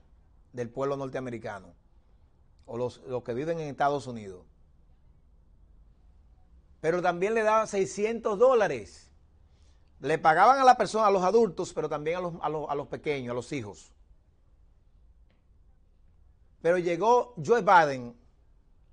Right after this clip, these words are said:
y le dio mil cuatrocientos dólares a toda esa familia, pero también le da seiscientos dólares. Pero además está el employment, es el desempleo,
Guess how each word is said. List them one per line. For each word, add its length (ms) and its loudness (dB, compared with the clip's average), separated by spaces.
y 100 -14
le 120 -6
dio 240 -4
mil 340 -8
cuatrocientos 1120 -8
dólares 760 -4
a 160 -6
toda 480 6
esa 160 -2
familia, 560 -8
pero 180 -4
también 380 -4
le 80 -4
da 380 2
seiscientos 580 -4
dólares. 320 2
Pero 180 2
además 420 2
está 200 -2
el 60 4
employment, 880 4
es 200 -8
el 180 -2
desempleo, 800 -6